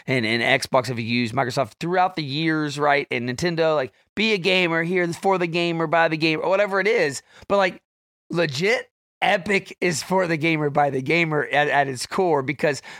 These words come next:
not only are we able to play, I know it really sounds like I'm being a big fanboy here, but this one point I really, really am, because I, I don't, I don't think people understand, like you said, it's not, there's no turning back. Like, it is moving forward at this point.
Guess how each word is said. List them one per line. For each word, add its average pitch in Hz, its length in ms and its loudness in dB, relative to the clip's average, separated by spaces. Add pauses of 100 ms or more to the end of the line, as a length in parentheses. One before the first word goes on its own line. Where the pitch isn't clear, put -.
not 185 240 2
only 233 320 2
are 185 120 4
we 170 200 -4
able 170 280 0
to 165 60 0
play, 165 240 0
I 139 60 2
know 151 160 2
it 135 80 -4
really 165 260 0
sounds 165 200 0
like 156 100 2
I'm 151 80 0
being 143 160 0
a - 20 -4
big 131 220 -4
fanboy 156 380 2
here, 170 180 0
but 131 160 -6
this 143 160 -4
one 139 260 0
point 147 340 -2
I 127 120 4
really, 139 400 0
really 131 320 0
am, 139 340 -2 (300)
because 170 360 -2 (280)
I, - 180 2
I 190 60 4
don't, 233 280 -2 (280)
I 180 80 4
don't 202 160 0
think 196 180 -2
people 185 180 0
understand, 160 540 0
like 147 200 0
you 160 100 -4
said, 123 240 0 (100)
it's - 240 -4
not, 151 240 -2
there's 156 200 -2
no 185 100 2
turning 165 400 -2
back. 135 340 2 (460)
Like, 143 180 0
it 165 100 0
is 151 360 -2
moving 160 420 0
forward 156 420 0
at 127 100 -6
this 120 160 -4
point. 160 420 -2